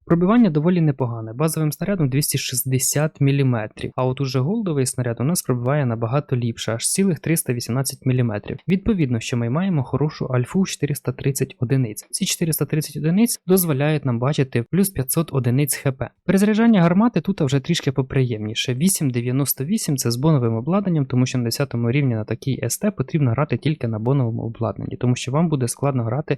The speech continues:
на звичайному обладнанні. Перезаряджання на звичайному обладнанні буде дев'ять і дві секунди самого перезаряджання, плюс буде трішки довше зведення, ну і відповідно всі інші тактичні характеристики будуть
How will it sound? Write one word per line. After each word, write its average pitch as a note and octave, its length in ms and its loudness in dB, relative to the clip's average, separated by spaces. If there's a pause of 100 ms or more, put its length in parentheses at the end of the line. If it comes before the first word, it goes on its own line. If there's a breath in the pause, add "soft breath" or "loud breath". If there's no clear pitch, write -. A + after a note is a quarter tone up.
(140)
на D3 160 4
звичайному B2+ 640 -4
обладнанні. A#2+ 800 -4 (100)
Перезаряджання D#3+ 580 2
на D3 100 2
звичайному D#3 480 2
обладнанні F3 440 0
буде D#3 240 2
дев'ять C#3+ 540 -2 (160)
і C3+ 120 2
дві C#3+ 200 0
секунди C#3+ 640 0 (120)
самого C3 380 2
перезаряджання, A#2+ 720 -4
плюс D#3+ 260 2
буде B2+ 220 0
трішки - 360 -4
довше A#2 300 -2
зведення, F#3 500 0
ну A3 120 6
і F#3+ 80 6
відповідно C3+ 480 0
всі C3 200 -4
інші C3 280 -2
тактичні A#2 360 -4
характеристики C3 640 -2
будуть C#3 340 -2